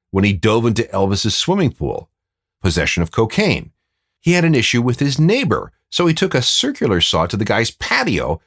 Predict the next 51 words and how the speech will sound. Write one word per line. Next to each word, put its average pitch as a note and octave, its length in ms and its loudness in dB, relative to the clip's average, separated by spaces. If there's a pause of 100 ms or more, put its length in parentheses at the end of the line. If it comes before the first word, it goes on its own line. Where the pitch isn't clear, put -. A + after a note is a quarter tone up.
(140)
and C3 100 2
a C3+ 40 2
sledgehammer G2+ 760 0
to A2 140 0
a G2+ 60 2
brick F#2+ 320 0
wall. A#2 440 0 (840)
That A#2 300 -4
got F#2 140 -4
him E2 120 0
arrested D#2 360 -2
for E2 80 -4
vandalism. E2 600 -4 (680)
The G2+ 100 0
I F#2+ 160 0
R F#2+ 180 2
S B2+ 200 -2
has G#2+ 100 -2
gone F#2+ 180 0
after E2+ 280 -2
him F2+ 160 -2
for - 180 -8
unpaid C#2+ 380 -6
taxes. - 600 -8 (280)
American F2 400 0
Express - 600 -2
went F#2+ 120 0
after G2 240 -2
him A2+ 140 0
for G#2 120 -4
not D#2+ 260 -2
paying F2+ 220 0
his D#2+ 100 -2
credit G2 280 -2
card G#2+ 220 -2
bills. E2+ 360 -2 (540)
The G2 80 2
bank A2+ 280 0
foreclosed G#2+ 560 0
on F2 80 0
his D2 100 -4
house A#2+ 480 -2
because E2+ 300 -4
he D#2+ 60 -2
was C2 120 -4
so F2 80 -2
far E2 160 0
behind D#2 300 -2
with B1+ 100 -4
his C2 100 -8
mortgage. F2+ 480 -4